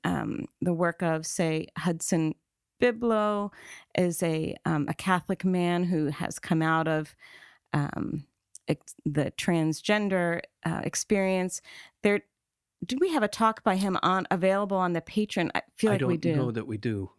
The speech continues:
Speaker 1: N-,
Speaker 2: Um,
Speaker 1: not for
Speaker 2: I,
Speaker 1: sure.
Speaker 2: I can't know. I don't know for sure.
Speaker 1: Oh, so
Speaker 2: But you can
Speaker 1: sorry.
Speaker 2: check, see if we do.
Speaker 1: Okay. <laughs>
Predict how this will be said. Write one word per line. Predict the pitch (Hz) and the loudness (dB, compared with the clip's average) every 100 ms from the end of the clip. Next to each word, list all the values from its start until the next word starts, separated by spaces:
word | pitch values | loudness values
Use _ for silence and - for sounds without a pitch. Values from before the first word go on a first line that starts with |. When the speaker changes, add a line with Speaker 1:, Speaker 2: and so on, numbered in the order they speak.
| _ | _
Speaker 1:
N-, | 170 | -2
Speaker 2:
Um, | 104 95 | 0 0
Speaker 1:
not | 156 - | 0 0
for | - | -2
Speaker 2:
I, | 101 | -4
Speaker 1:
sure. | - | -4
Speaker 2:
I | - | -8
can't | - 123 101 | -2 -4 -2
know. | 113 113 | -4 -4
I | |
don't | 110 107 | -4 -4
know | 107 101 | -4 -6
for | - | -6
sure. | - 104 - | -6 -4 -4
Speaker 1:
Oh, | |
so | 160 - | 0 0
Speaker 2:
But | 101 | 0
you | |
can | 147 | 0
Speaker 1:
sorry. | - | 0
Speaker 2:
check, | 151 - - - | -2 -4 -12 -8
see | - | -6
if | 113 | -4
we | 104 | -4
do. | 107 - 269 | -6 2 2
Speaker 1:
Okay. | 247 - 302 | 6 6 6
<laughs> | - | 4